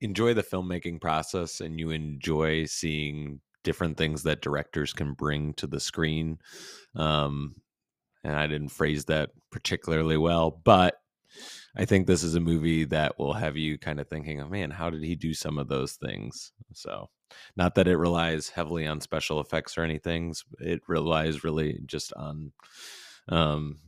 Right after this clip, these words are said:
just, yeah, practical effects, I think, for the most part. But yeah, I'm gonna, anyway,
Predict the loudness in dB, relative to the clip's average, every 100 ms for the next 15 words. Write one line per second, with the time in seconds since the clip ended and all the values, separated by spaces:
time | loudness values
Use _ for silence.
0 | -20 -8 -6 -2 2 2 2 0 0 -2
1 | -2 0 0 0 -4 -4 -8 -6 -6 -6
2 | -4 -2 0 0 0 0 -2 -2 -2 0
3 | 0 0 -4 _ -2 2 2 0 -2 -6
4 | -2 0 0